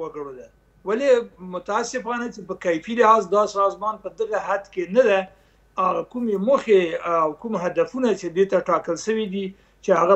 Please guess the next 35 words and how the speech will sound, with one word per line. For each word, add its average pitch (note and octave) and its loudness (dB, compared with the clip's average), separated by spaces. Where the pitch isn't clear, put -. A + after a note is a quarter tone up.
په F#3 4
درسته G3 2
توګه F#3+ 6
ترسره D#3+ 0
کړي. C3 -10
او D#3+ 4
د - 6
ده A#3+ 12
د - 6
ایجاد، G3+ 6
آه، - -10
د - -10
فلسطین G#3+ -4
د G3+ -6
موضوع F3+ 0
سره E3+ -8
په F3+ -8
تړاو G3+ 4
صورت F3+ -8
نیولی C#3+ -16
ده. A#2 -20
د G3+ 0
افغانستان B3 -2
په B3+ -2
ارتباط A#3 -2
هم C4+ 0
دوی A#3 -10
داسې G#3 -4
کوم G3+ -10
قاطع، F#3+ 0
آه، - -4
اقدام F#3+ 0
نه A3+ -2
ده B3 6
کړی A#3 -2